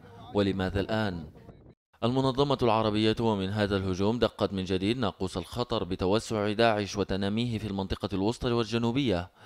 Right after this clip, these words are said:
وهو ما يشكل خطرا فعليا للأهالي،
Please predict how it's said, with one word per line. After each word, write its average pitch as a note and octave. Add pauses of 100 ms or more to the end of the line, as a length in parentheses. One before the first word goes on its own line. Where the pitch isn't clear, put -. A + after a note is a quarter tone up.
(200)
وهو G2
ما F#2+
يشكل F#2
خطرا G2+
فعليا G#2+
للأهالي، G#2+